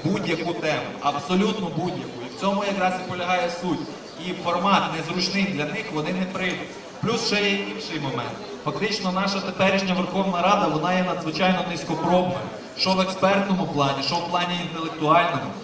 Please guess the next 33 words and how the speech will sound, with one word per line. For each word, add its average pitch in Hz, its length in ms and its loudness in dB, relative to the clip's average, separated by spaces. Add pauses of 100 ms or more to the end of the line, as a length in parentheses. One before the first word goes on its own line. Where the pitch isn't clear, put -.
(240)
В 180 60 -4
них 185 140 -2
навіть 190 340 2
серед 185 260 2
тих, 208 240 -2
хто 175 240 2
здатний 175 520 6
взагалі 156 560 2
вийти 156 420 4
і 139 80 4
спілкуватися 160 640 2 (160)
з 147 40 -2
людьми, 180 320 0 (340)
ну, 175 160 -4
реально, 202 420 4
це 180 160 0
не 180 60 0
більше 190 280 0
п'ятдесяти 160 600 -2
людей. 143 360 2 (420)
Решта 240 440 8
навіть 202 340 4
толком 208 400 8
і 165 40 2
говорити 180 520 6 (100)
не 135 160 -2
може, 117 140 -2 (140)
не 160 60 -4
кажучи 190 460 6
вже 175 280 6 (260)
про 156 140 0
те, 202 220 6
що 160 400 6